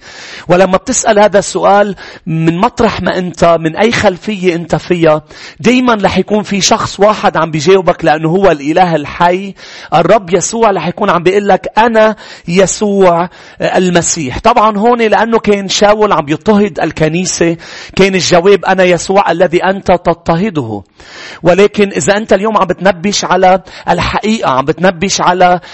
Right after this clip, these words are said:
آه، أي جواب لأي سؤال أنت عندك إياه، كل الأجوبة وكل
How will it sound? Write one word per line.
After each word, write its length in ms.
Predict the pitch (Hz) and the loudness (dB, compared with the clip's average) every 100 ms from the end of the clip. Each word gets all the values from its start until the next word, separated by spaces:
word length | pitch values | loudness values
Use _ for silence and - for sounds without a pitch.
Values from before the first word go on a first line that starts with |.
| - | -8
آه، 140 | 170 175 175 | -2 0 2
أي 440 | 208 220 220 180 | 0 0 -2 -2
جواب 500 | 165 165 170 202 196 | 0 2 4 4 4
لأي 300 | 165 185 214 | 0 0 0
سؤال 420 | 208 - 202 214 196 | -2 0 2 2 0
أنت 200 | 190 196 | -2 -2
عندك 480 | 175 190 190 - | -2 0 0 0
إياه، 180 | 196 143 - | -4 -4 -2
كل 280 | 220 254 233 | 2 2 2
الأجوبة 600 | 202 202 180 185 170 151 | 2 2 0 0 -2 2
وكل 520 | 151 147 214 233 220 | 0 2 0 0 -4